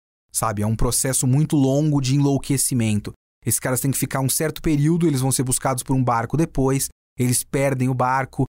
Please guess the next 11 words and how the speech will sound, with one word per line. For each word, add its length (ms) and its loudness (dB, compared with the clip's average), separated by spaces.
eles 180 0
começam 340 -2
a 40 0
beber 600 0
tresloucadamente. 1040 0
Eles 60 -2
tavam, 220 -2
já 100 -2
tavam 220 0
bebendo 360 2
antes, 500 2